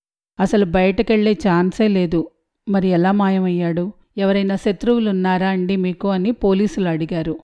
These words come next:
ఏం చెప్తారు? పోలీసులకి పోనీ డబ్బు కోసం ఎవరైనా కిడ్నాప్ చేశారా అని అడుగుదాం అనుకుంటే ఎవరి దగ్గర నుండి డబ్బులు అడుగుతూ ఫోన్ రాలేదు.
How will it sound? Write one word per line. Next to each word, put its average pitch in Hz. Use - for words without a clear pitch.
ఏం 202
చెప్తారు? 196
పోలీసులకి 214
పోనీ 208
డబ్బు 180
కోసం 233
ఎవరైనా 196
కిడ్నాప్ 202
చేశారా 202
అని 196
అడుగుదాం 190
అనుకుంటే 185
ఎవరి 185
దగ్గర 190
నుండి 196
డబ్బులు 180
అడుగుతూ 180
ఫోన్ 190
రాలేదు. 156